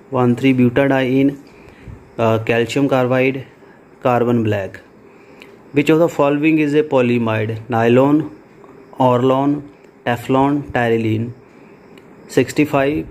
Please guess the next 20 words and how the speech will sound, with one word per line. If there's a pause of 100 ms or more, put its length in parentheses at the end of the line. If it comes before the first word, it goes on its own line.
(140)
polyvinyl
chloride (100)
can
be
prepared
by (380)
polymerization
of
vinyl
alcohol, (840)
alkali-,
uh, (960)
alkaline
hydrolysis
of
polyvinyl
acetate, (1400)
polymerization
of
acetylene,